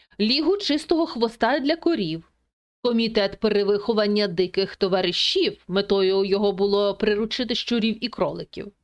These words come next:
рух білішої вовни для овець і багато інших, не кажучи вже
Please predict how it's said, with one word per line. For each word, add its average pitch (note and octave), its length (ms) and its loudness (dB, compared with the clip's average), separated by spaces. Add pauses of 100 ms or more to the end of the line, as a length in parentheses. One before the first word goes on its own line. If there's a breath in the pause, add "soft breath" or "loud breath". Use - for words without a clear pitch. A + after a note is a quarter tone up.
(640)
рух C#4+ 520 0
білішої C#4+ 840 0
вовни F#3+ 520 0
для F#3+ 220 0
овець F#3 680 -2
і D#4+ 200 2
багато A#3+ 420 2
інших, E4 540 -2
не C#4+ 100 0
кажучи B3 460 -2
вже A3+ 400 0